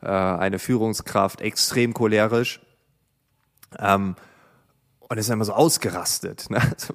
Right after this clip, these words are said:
wegen nichts und wieder nichts. Und, äh, irgendwann weißt du das und denkst, „Ja, der dreht wieder durch“, gehst in einen anderen Raum, gut ist so, ne? Aber viele haben das nicht gecheckt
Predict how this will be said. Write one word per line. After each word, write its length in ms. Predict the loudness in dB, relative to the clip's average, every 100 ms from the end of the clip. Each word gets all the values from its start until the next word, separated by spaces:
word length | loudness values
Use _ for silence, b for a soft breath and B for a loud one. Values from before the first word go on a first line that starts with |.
| -8
wegen 420 | -8 -8 -10 -6
nichts 320 | -4 -6 -10
und 140 | -8 -2
wieder 240 | 2 2
nichts. 420 | 2 -6 -10 -12
Und, 260 | -10 -8 -4
äh, 560 | -2 0 0 -2 -4 -8 -16 -6
irgendwann 340 | -2 4 6 8
weißt 280 | 6 6
du 40 | 6
das 260 | 6 6
und 80 | 2
denkst, 280 | -2 -2 -4
„Ja, 380 | -2 2 2 2 -6
der 120 | -14
dreht 420 | -14 -12 -6 -4 -2
wieder 200 | -2 0
durch“, 460 | 4 4 4 -2 B B B B _ -6
gehst 220 | -4 -2
in 80 | -2
einen 60 | 0
anderen 140 | 0
Raum, 360 | 4 6 6 4
gut 180 | -4 0
ist 220 | 2 2
so, 160 | -2 -4
ne? 120 | 0
Aber 380 | 0 2 0 -2 B B B B B _ _ _ _ _ _ _
viele 300 | -4 0 2
haben 100 | 2
das 140 | 2 0
nicht 220 | -6 -6
gecheckt 640 | -6 2 2 2 -10 -16